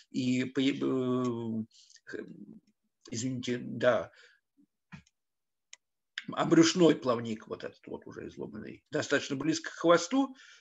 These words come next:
то, попадая на сушу, то есть не находясь взвешенным в воде, такой животное не сможет передвигаться. Нужно конечности сближать. И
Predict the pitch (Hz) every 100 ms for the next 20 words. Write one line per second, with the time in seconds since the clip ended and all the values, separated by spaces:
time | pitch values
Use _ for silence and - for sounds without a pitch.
0 | _ - 254 254 220 - 175 165 151 120
1 | 110 _ _ _ _ 131 147 123 - _
2 | - 143 185 214 254 - 147 123 - -
3 | - - 147 165 135 139 139 127 - -
4 | _ _ _ - 131 139 165 - 139 131
5 | 110 127 139 240 240 - - 165 262 220
6 | 208 214 220 226 233 190 - 160 160 175
7 | 135 104 - - _ _ _ _ _ 139
8 | 196 226 254 254 147 139 143 170 170 175
9 | - 180 180 110 104 - _ - _ -
10 | _ _ _ 190 196 131 -